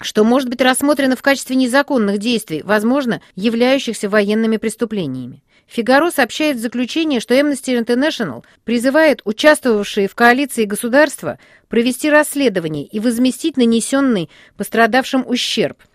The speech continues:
и в случае, если найдутся доказательства военных преступлений, преследовать виновных по закону. Ракка была освобождена в октябре две тысячи семнадцатого года, после четырёх лет оккупации террористической группировкой «Исламское государство»,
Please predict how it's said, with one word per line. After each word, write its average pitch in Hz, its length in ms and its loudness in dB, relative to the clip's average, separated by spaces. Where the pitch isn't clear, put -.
и 220 100 -8
в - 40 -10
случае, 285 460 -4
если 220 280 -4
найдутся 262 420 -2
доказательства 226 720 -2
военных 233 460 0
преступлений, 262 720 -4
преследовать 226 640 0
виновных 190 460 -2
по 208 80 -6
закону. 208 540 -4
Ракка 247 440 0
была 269 260 0
освобождена 254 600 -2
в 233 80 -6
октябре 277 360 -2
две 247 140 -2
тысячи 240 220 -8
семнадцатого 240 640 -2
года, 220 400 -4
после 254 240 -4
четырёх 254 400 -4
лет 269 180 0
оккупации 247 540 -4
террористической 254 760 -6
группировкой 214 560 -2
«Исламское 190 380 -6
государство», 190 720 -4